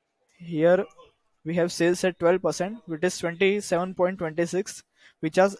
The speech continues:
which is excluding G S T. So once you, uh,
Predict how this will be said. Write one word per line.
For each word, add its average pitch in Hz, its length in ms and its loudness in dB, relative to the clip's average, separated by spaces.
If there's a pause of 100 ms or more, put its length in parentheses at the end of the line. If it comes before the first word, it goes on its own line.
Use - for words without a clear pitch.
which 165 280 -6
is 202 200 -2 (120)
excluding 180 520 2
G 147 200 -2
S - 140 -4
T. - 120 -12 (400)
So 170 160 0
once 170 460 -2
you, 202 500 0 (180)
uh, 156 340 0